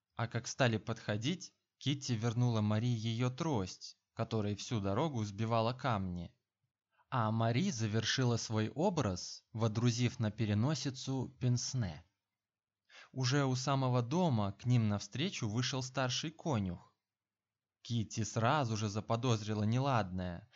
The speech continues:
обратив внимание на опрятный вид своего извечного опекуна.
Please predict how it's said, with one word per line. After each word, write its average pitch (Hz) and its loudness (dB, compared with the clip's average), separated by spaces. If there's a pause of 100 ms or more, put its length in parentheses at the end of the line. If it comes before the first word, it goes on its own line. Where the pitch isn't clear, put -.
обратив 117 -2
внимание 113 0
на 107 0
опрятный 110 -2
вид 151 -6
своего 110 -2
извечного 123 -2
опекуна. 127 -6